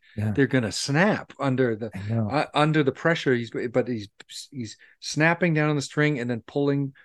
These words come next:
Speaker 2: hard, where it almost sounds like
Speaker 1: Mm-hmm.
Speaker 2: a rubber band at points.
Speaker 1: Right.
Speaker 2: It's, it's really
Speaker 1: It's earthy.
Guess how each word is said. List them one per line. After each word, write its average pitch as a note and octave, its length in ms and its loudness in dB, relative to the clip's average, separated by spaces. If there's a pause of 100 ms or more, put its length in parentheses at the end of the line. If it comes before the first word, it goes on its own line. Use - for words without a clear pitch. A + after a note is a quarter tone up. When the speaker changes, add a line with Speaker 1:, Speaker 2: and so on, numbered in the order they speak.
(100)
Speaker 2:
hard, C3 440 2
where B2 120 0
it - 80 -4
almost D#3+ 260 -2
sounds D#3 140 0
like B2+ 100 4
Speaker 1:
Mm-hmm. A2+ 80 2
Speaker 2:
a B2+ 40 2
rubber B2+ 220 0
band E3+ 420 2
at G3 120 0
points. G3 400 -4 (360)
Speaker 1:
Right. B2 180 6
Speaker 2:
It's, - 320 -6 (200)
it's B2+ 280 -4
really A2 320 2
Speaker 1:
It's F2+ 80 -2
earthy. C#3 220 8